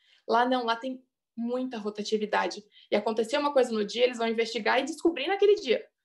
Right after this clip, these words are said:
sabe? Então, eu peguei pacientes muito complicados, <laughs> porque eu escolhi fazer estágio em neuro e onco, que só tem paciente complicado.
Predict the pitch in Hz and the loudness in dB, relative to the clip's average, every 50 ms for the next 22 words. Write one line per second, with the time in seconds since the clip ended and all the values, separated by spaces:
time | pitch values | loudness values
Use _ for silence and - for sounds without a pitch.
0 | _ _ _ _ _ _ - 202 196 196 - - 240 233 233 240 226 240 247 - | _ _ _ _ _ _ 0 0 0 0 -2 -6 -8 -6 -4 -4 -4 -4 -2 -4
1 | 226 233 - 254 208 233 240 247 269 262 254 240 233 233 - 226 220 233 254 - | -4 -2 0 -2 -2 -2 -4 -4 -4 -4 -4 -6 -8 -6 -4 -4 -4 -4 -6 -4
2 | - 320 320 311 294 285 - 220 214 220 - - - - 262 - 440 - - 240 | -6 -6 -6 -4 -6 -2 2 2 2 2 0 -2 -2 -2 0 -2 -2 -4 -2 0
3 | 220 214 - - _ - - 262 226 226 240 233 - 240 214 220 226 226 - 220 | 0 0 -2 -8 _ -6 -2 0 0 0 0 -2 -2 0 0 0 0 0 0 0
4 | 220 226 220 214 208 202 208 240 262 269 254 226 208 214 247 262 - _ - 247 | 0 0 0 2 4 4 4 4 2 0 0 0 0 0 -2 -6 -10 _ -10 -6
5 | - 220 214 220 214 214 254 262 254 240 233 233 - 240 226 - 233 220 - 214 | -4 -4 -2 -2 -2 -2 -2 -4 -2 -4 -6 -6 -6 -10 -10 -10 -10 -4 0 0
6 | 208 214 - | 0 0 -2